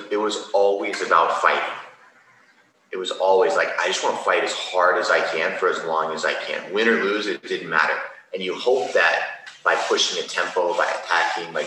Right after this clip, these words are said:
doing things harder, that, you know, you're gonna win.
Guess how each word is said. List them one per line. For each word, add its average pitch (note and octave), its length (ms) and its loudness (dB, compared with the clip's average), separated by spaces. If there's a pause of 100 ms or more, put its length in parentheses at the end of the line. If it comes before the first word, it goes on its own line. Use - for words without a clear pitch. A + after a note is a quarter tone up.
doing F2 220 -12
things E2 340 -8
harder, - 1000 0 (420)
that, - 640 0 (280)
you G2 140 -6
know, E2+ 320 -2 (420)
you're G2+ 200 -2
gonna E2 240 0
win. G2 160 -2